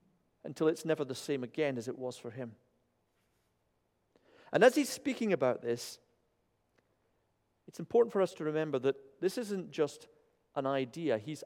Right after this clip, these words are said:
actually speaking about a real historical event. Two facts that are mentioned in what he says here. The first is that the tomb was empty.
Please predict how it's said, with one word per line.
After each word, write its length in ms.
actually 480
speaking 640
about 240
a 60
real 600
historical 880
event. 520
Two 120
facts 680
that 180
are 80
mentioned 520
in 220
what 200
he 120
says 380
here. 300
The 40
first 340
is 200
that 220
the 80
tomb 340
was 140
empty. 400